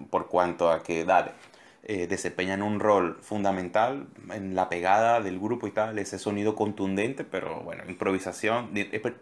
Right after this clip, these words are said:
no tanto improvisación. Em, maestría y genialidad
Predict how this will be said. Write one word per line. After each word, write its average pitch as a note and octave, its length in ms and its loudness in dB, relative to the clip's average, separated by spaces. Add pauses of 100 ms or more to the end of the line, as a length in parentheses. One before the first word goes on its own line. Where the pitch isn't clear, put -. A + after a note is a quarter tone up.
(100)
no B2+ 140 -2
tanto C#3 220 0
improvisación. G2 600 -4 (1160)
Em, D3 1120 -2
maestría C#3+ 720 2
y E3 80 6
genialidad B2+ 600 4